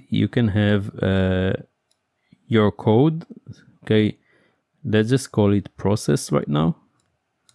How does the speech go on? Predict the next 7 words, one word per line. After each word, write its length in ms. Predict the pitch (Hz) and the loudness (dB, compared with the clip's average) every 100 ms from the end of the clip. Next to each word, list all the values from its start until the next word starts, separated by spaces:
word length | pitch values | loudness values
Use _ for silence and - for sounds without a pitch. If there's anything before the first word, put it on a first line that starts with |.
| _ _ _ _ - | _ _ _ _ -2
Okay, 140 | 110 | 0
this 240 | 107 110 | 0 0
will 120 | 143 123 | 0 2
be 100 | 104 | 2
the 100 | 90 | -2
process. 580 | - 127 - 185 - - - | -2 -2 0 -2 -4 -8 -2
And 420 | 120 127 127 113 | 2 2 2 -2